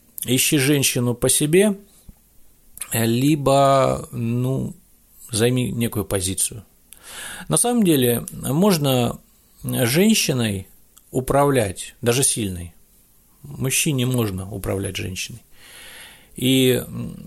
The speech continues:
я думаю, что здесь, э, больше в мудрости, здесь больше дело в наблюдениях, здесь больше дело в знаниях своих, а, сильных и слабых сторон и, конечно же, в чувствовании и понимании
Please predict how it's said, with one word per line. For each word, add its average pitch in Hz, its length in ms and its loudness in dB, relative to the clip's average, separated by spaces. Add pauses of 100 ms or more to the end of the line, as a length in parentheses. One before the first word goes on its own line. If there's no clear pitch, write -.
я 117 340 0
думаю, 156 300 0
что - 220 -2
здесь, 135 580 2
э, 117 460 2
больше 123 600 0
в 110 200 -2
мудрости, 131 800 0
здесь 113 560 0
больше 113 480 -2
дело 107 580 -2
в 101 240 -2
наблюдениях, 110 1040 -2 (120)
здесь 117 480 0
больше 120 600 -2 (100)
дело 113 380 0
в 101 80 -6
знаниях 107 760 -4 (420)
своих, 127 680 0 (640)
а, 101 320 0
сильных 117 500 0
и 117 40 -2
слабых 113 320 0
сторон 160 400 2
и, - 160 -8
конечно 127 560 0
же, 104 240 -2
в 107 800 -4
чувствовании 107 840 -2
и 104 40 -4
понимании 104 840 -4